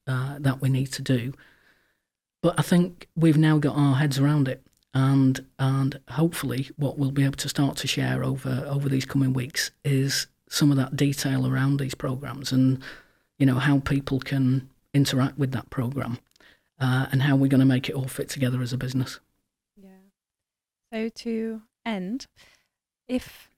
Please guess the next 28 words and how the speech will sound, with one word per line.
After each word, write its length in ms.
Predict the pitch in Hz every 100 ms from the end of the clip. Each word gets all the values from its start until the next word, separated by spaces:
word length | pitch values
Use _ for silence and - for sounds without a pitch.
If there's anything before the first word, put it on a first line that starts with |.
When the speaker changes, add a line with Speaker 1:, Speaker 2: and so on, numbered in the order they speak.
| -
Speaker 2:
there's 140 | 247
just 220 | 254 -
one 280 | 226 233 233
thing 280 | 233 220 202
that 160 | 190 202
everybody 300 | 214 208 202
listening 600 | 190 - 180 175 185 190 -
could 180 | 185 -
take 260 | 196 180
away 220 | 185 180
fro-, 360 | 185 _ _ 170 _
take 300 | - 190 -
away, 400 | 180 175 170 180 202 _
one 240 | 202 196 196
tip 360 | - 208 -
for 80 | -
a 20 | 208
sustainable 500 | 196 - 190 190 190
future 240 | - 196 _ -
and 180 | 196
how 140 | 180 185
they 100 | 185
impact 360 | 190 - -
it, 180 | 180 - _
what 180 | 196 185 _
would 200 | - 190 -
you 340 | 180 185 185 _ -
recommend? 640 | 170 175 160 - 190 -